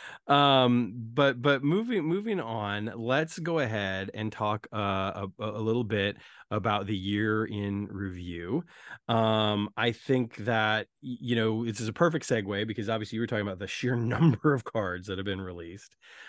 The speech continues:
Um, the, you know, the, the number of sets,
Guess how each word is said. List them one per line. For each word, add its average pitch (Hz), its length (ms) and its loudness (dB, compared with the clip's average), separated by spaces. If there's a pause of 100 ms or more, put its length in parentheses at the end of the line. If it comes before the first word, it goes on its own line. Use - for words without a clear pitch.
(140)
Um, 110 840 2
the, 110 220 -6
you 107 560 0
know, 101 120 -2
the, 101 160 -2
the 95 160 -4
number 104 240 -2
of 90 120 -8
sets, - 640 -2